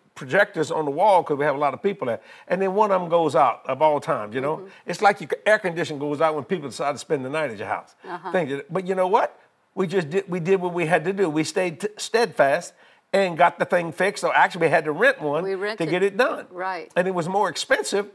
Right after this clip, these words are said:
Speaker 1: but who cares?
Speaker 2: It was very expensive, and it wasn't the quality we're used to. In fact, we had to tone down one of
Speaker 1: Mm-hmm.
Speaker 2: the s-, the other, the, the screen that was working properly
Speaker 1: Right.
Speaker 2: down so that they would look the same,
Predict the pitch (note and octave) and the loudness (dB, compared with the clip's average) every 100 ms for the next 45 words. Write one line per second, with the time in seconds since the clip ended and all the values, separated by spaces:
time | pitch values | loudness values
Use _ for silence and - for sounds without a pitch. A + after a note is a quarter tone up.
0 | - F3 B3 - C5+ - D3 G#3+ G3+ G#3+ | -6 -4 -2 2 2 0 -2 -4 -2 0
1 | C4+ D#4 - A#3 A3+ B3 A#3 F#3+ G3 G3 | 0 0 -6 -8 -2 0 0 0 0 0
2 | A#3+ A#3 - B3+ C4 C4+ G#3+ G3+ G3+ A#3 | 0 -2 2 2 2 -2 -4 -4 -6 -6
3 | C#4+ - G3 F#3+ F#3 G#3+ G#3 A3 G#3+ G#3+ | -6 -8 -6 -6 -4 -2 -2 -2 -4 -6
4 | F3+ - B3 C4+ A3+ G#3 G3 F#3+ A3 A#3+ | -12 -4 -4 -2 -2 -2 -2 -4 -4 -4
5 | - E3+ F#3+ _ - _ - - - - | -6 -6 -6 _ -20 _ -20 -8 -4 2
6 | A3+ A3+ F3+ G#3 F3+ - F#3 - B3 G#3 | 2 0 -4 -4 -6 -8 -8 -4 -4 -2
7 | E3+ F3+ G3 G#3 F#3+ F3+ A#3 A3 F3+ C#3+ | -4 -4 -4 -4 -6 2 2 2 2 2
8 | A2+ D3 A3 A#3+ A3+ G3+ - G3+ F3+ F#3 | 2 2 0 4 2 2 -4 -6 -6 -4
9 | F3 F3 F#3+ F3 _ E3 D#3+ B3 A3+ F#3+ | -6 -6 -8 -10 _ -8 -6 -2 -2 -2
10 | E3+ | -6